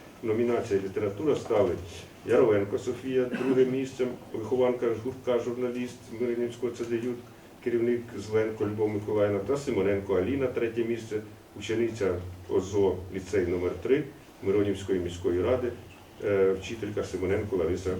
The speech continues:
Борисівна. А от випускник Миронівського академічного ліцею номер два Ковалишин Матвій склав, е, національний мультитест, е, у цьому році з української мови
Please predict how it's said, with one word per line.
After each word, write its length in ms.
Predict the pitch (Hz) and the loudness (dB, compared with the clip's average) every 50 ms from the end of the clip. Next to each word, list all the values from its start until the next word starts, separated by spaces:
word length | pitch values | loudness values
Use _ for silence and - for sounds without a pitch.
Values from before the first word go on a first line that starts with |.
| - | -2
Борисівна. 480 | 101 98 95 87 - - - - - - 82 - - - - - - - - - - - | -2 -2 0 -2 -4 -4 -8 -10 -12 -12 -12 -14 -16 -18 -16 -14 -14 -14 -14 -14 -8 0
А 80 | 98 127 | 2 4
от 180 | 156 170 165 | 4 4 4
випускник 520 | 151 143 143 131 131 - 151 156 170 170 135 | 0 -4 -4 -4 -6 -2 0 0 0 2 2
Миронівського 560 | 123 127 143 147 139 123 - - - 107 107 | 4 4 4 4 4 2 -2 0 2 4 4
академічного 600 | 101 - 113 117 117 127 127 - - 131 117 107 | 4 4 0 0 2 2 0 0 0 -2 -2 -2
ліцею 340 | 104 104 - 120 107 107 101 | -2 -4 -2 0 0 2 2
номер 260 | 101 98 98 95 92 98 | 0 0 0 0 -2 0
два 280 | 117 139 143 147 147 - - - - - - - | 0 2 2 2 2 -2 -6 -12 -16 -18 -10 -2
Ковалишин 540 | - 107 101 104 104 110 104 - - 101 98 | 2 4 4 4 4 2 0 -4 -4 -2 -2
Матвій 420 | 98 92 - - 98 95 87 87 85 - - - - - 269 233 - - - - 92 | -2 -2 -2 -2 -2 -2 -2 -2 -2 -4 -6 -6 -4 -2 -2 -4 -4 -6 -12 -12 -12
склав, 500 | - - - 120 127 135 135 127 123 - - - 117 | -12 -8 0 4 6 6 8 6 4 2 0 0 2
е, 220 | 104 98 95 95 | 4 4 4 4
національний 680 | 92 101 101 - 117 113 113 120 120 117 110 107 104 101 | 4 2 0 0 -2 0 2 2 2 2 0 0 -2 -2
мультитест, 800 | 101 110 117 107 104 - 101 92 90 - 131 131 139 131 - - - - | -2 -2 -2 -4 -4 -4 -6 -6 0 4 6 6 6 4 0 -6 -6 -2
е, 220 | 117 104 101 95 92 90 90 - - - - | 0 2 2 2 2 -2 -6 -10 -14 -14 -12
у 140 | 101 101 - | -12 -8 -2
цьому 240 | 117 110 101 98 101 | 0 0 2 2 2
році 340 | 107 131 147 143 - - 110 104 90 | 2 2 2 2 0 -2 -6 -8 -8
з 40 | 104 | -6
української 640 | - - 107 110 120 117 107 104 - - 101 95 | -2 0 2 2 2 0 -2 -6 -6 -4 -2 0
мови 380 | 95 95 110 131 139 131 120 113 | 0 2 4 4 4 6 4 2